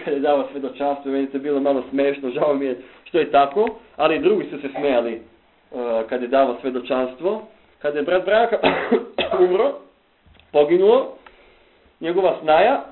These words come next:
žena od Billy Paula, je bila toliko histerična da niko nije mogao da je smiri. Niko nije mogao ništa da je kaže. I <clears throat> samo nemojte ovo primeniti negde,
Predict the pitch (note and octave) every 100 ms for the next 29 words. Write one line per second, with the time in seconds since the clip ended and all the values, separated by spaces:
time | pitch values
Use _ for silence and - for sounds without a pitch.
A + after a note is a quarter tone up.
0 | - - A#2 D#3+ F3+ C#3+ C#3+ D#3 D3+ -
1 | D3+ C#3+ G3+ C#4 - _ D3 D#3 A#3+ G3+
2 | - D3+ A3+ - C#4 C#4 - C3+ D3 D3
3 | F#3 C4+ - _ _ - C#3 A3 G3+ G3
4 | F#3+ F#3 D3+ C#3 C#3 G#2+ F2 - _ _
5 | _ _ A3+ A#3 A#3 A3 B3+ B3 B3+ A3+
6 | C4 F#3 F#3 F#3+ F3+ C#3+ G#2 F2 - _
7 | _ _ _ _ _ _ _ _ _ _
8 | _ _ - D#3 D#3 D#3 D3+ D3+ - -
9 | - D#3+ D3 D#3+ C#3+ D3 B2 C3+ C3 B2
10 | A#2 A#2 G#2 G#2 G#2